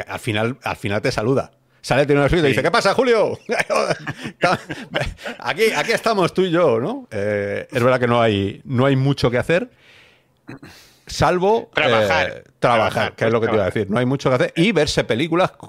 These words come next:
Speaker 1: una detrás de
Speaker 2: Y ver
Speaker 1: otra.
Speaker 2: películas.
Speaker 1: Que se ven espectacularmente bien.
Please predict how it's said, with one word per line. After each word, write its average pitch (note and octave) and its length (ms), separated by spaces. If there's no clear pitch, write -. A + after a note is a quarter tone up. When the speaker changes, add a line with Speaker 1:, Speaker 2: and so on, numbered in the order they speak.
Speaker 1:
una D3 220
detrás G#2+ 280
de G2+ 60
Speaker 2:
Y A#2+ 40
ver A2+ 100
Speaker 1:
otra. - 100
Speaker 2:
películas. G#2+ 580
Speaker 1:
Que - 120
se - 100
ven F3 320
espectacularmente F#2 840
bien. - 180